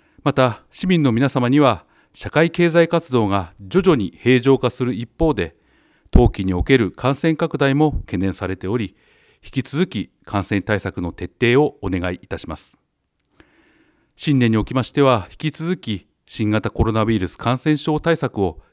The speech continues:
喫緊の課題とし、感染予防対策や地域経済への支援などに取り組むとともに、昨年のタウンミーティングや各種団体とのまちづくりミーティング、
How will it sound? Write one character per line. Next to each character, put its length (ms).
喫 240
緊 160
の 140
課 140
題 180
と 80
し、 260
感 200
染 160
予 120
防 160
対 180
策 220
や 180
地 180
域 180
経 240
済 260
へ 80
の 160
支 260
援 160
な 120
ど 100
に 160
取 240
り 40
組 160
む 40
と 120
と 120
も 100
に、 220
昨 260
年 160
の 120
タ 140
ウ 100
ン 40
ミ 160
ー 40
テ 80
ィ 40
ン 40
グ 60
や 200
各 200
種 120
団 220
体 160
と 100
の 100
ま 140
ち 120
づ 100
く 100
り 100
ミ 160
ー 40
テ 100
ィ 60
ン 40
グ、 120